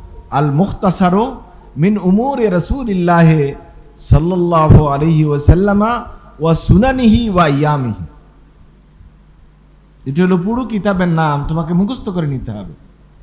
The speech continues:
এবং কেন এই নামকরণ করেছেন, এগুলো উস্তাদরা পড়াবেন। কিন্তু যদি জিজ্ঞাসা করি, "বুখারী পড়েছ?" "হ্যাঁ, পড়েছি।" "তাহলে বলো কিতাবের নাম।"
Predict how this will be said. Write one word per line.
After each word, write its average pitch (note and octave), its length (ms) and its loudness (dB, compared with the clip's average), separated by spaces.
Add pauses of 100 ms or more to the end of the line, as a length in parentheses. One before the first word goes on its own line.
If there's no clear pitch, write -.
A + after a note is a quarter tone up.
(220)
এবং E3+ 200 2
কেন F#3 260 0
এই C4+ 120 0
নামকরণ A3+ 500 0
করেছেন, G3+ 400 -4
এগুলো A3 380 -10 (480)
উস্তাদরা F3+ 340 -4
পড়াবেন। D#3+ 440 -4 (1400)
কিন্তু D3+ 200 -4
যদি F3+ 280 0
জিজ্ঞাসা F3+ 320 -2
করি, G3 180 -2
"বুখারী F3 400 -2
পড়েছ?" G#3+ 260 -4
"হ্যাঁ, D3+ 600 -4
পড়েছি।" E3+ 560 -6 (360)
"তাহলে G3 160 -4
বলো F#3+ 280 -2
কিতাবের A#3 380 -4
নাম।" A3 360 -4